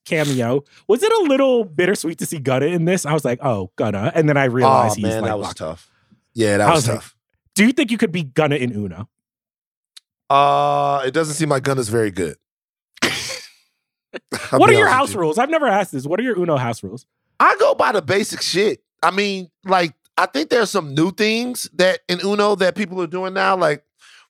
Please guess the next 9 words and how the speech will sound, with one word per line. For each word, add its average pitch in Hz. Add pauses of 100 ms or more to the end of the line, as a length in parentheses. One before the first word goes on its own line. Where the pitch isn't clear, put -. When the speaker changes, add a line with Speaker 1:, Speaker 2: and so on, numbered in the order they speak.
(120)
Speaker 2:
I 143
played 190
Shaw's 170
daughter 123
in 120
Uno 123
one 117
time, 113 (640)
and 120